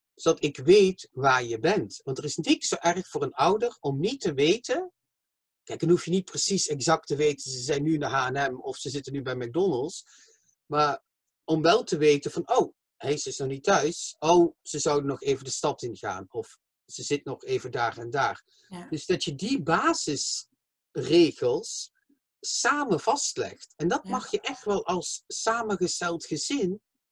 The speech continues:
Speaker 1: samen doen.
Speaker 2: Ja.
Speaker 1: Want als, als jouw moeder op, bijvoorbeeld op dinsdag, donderdag altijd echt aan het werk is, dan is ze misschien op dat moment wel op dinsdag, donderdag, eh, dan meld je misschien wel bij je stiefvader van, joh,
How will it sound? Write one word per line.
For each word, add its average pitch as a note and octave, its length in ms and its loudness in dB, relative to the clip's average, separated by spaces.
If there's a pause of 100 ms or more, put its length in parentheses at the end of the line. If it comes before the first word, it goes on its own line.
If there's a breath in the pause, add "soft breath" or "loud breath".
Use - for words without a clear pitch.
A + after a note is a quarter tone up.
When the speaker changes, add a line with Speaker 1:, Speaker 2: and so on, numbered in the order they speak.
(100)
Speaker 1:
samen G#3 640 -2
doen. F3+ 360 -2 (320)
Speaker 2:
Ja. G#3 320 -10
Speaker 1:
Want F3+ 200 -2
als, G3 340 -2
als E3+ 240 0
jouw E3+ 160 4
moeder G#3 300 4
op, D3 220 0 (120)
bijvoorbeeld D#3 460 0
op C3 120 -2
dinsdag, D#3 360 2
donderdag F#3 500 2
altijd D#3 440 2
echt - 220 -6
aan B2+ 80 -4
het A2+ 100 -8
werk G3+ 340 0
is, - 340 -6 (440)
dan D#4+ 160 0
is A#3+ 180 -2
ze F3+ 100 0
misschien D#3+ 320 0
op C#3 100 -6
dat G#3+ 160 0
moment C3 360 -4
wel A2 260 -4
op A#2 200 -10
dinsdag, A2+ 420 -6
donderdag, C#3 640 0 (720)
eh, D3 240 0
dan D#3+ 160 2
meld F3+ 280 2
je C#3+ 120 -4
misschien B2+ 300 -6
wel A2 180 -4
bij A2 140 -6
je A2 80 -6
stiefvader A#3+ 840 -4 (300)
van, D#3 180 -4
joh, E3 340 2